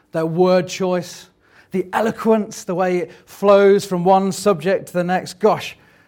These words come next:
God must really love it when they pray. Not so much when I pray, but when they pray, I bet he does." Anyone, or is that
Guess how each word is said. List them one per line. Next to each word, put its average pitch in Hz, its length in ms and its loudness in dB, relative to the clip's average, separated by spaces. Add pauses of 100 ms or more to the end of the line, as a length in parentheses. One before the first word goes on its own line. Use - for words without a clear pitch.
(180)
God 143 180 -6
must 139 240 -14
really 139 260 -8
love 131 200 -8
it 131 120 -10
when 131 140 -10
they 127 180 -10
pray. 120 380 -14 (760)
Not - 160 -16
so 135 100 -20
much - 260 -16
when 120 80 -16
I 123 140 -14
pray, 123 200 -14
but 127 80 -8
when 151 180 -2
they 156 200 0
pray, 131 340 -4 (300)
I 123 60 -8
bet 135 200 -6
he 123 80 -8
does." 117 400 -10 (1120)
Anyone, 214 300 -6
or 202 40 -12
is 147 80 -14
that - 140 -14